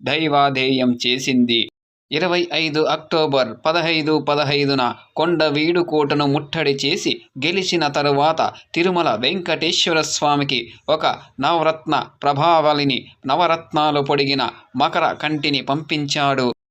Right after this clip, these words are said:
ఇక ఐదవసారి రెండు జులై పదహైదు వందల పదిహేడున తిరుమలకు వచ్చి ఒక కంఠమాల, ఒక పతకం, ముప్పై వేల వరహాలు స్వామివారి విమానానికి బంగారు పూత కోసం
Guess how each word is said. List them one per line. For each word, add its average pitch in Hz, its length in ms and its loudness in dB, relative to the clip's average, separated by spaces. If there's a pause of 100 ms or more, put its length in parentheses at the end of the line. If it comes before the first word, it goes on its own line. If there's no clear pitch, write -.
(220)
ఇక 170 340 -4
ఐదవసారి 165 880 0
రెండు 147 440 0
జులై 139 420 -2 (200)
పదహైదు 156 440 0
వందల 143 440 0
పదిహేడున 139 720 0 (260)
తిరుమలకు 156 540 0
వచ్చి 143 480 -2 (180)
ఒక 151 180 -2
కంఠమాల, 135 1040 0 (200)
ఒక 156 300 0 (180)
పతకం, 147 420 0 (320)
ముప్పై 147 560 -2
వేల 143 320 2 (220)
వరహాలు 139 720 2
స్వామివారి 156 880 2 (180)
విమానానికి 147 760 2
బంగారు 139 640 2
పూత 135 340 0
కోసం 127 480 -2